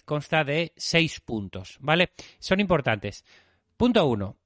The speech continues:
Devolución a Azerbaiyán de los siete distritos que rodean Nagorno-Karabaj.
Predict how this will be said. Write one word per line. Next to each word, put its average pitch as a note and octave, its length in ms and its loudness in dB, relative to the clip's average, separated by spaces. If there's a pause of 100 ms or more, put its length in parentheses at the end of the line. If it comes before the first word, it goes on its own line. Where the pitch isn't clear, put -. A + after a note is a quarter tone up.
(160)
Devolución E3+ 560 0
a A3 60 4
Azerbaiyán F#3 520 2
de F3+ 100 0
los D3+ 140 -2
siete F3 320 -2
distritos D#3+ 640 -6
que D#3+ 120 -6
rodean D3+ 380 -2
Nagorno-Karabaj. B2 840 -2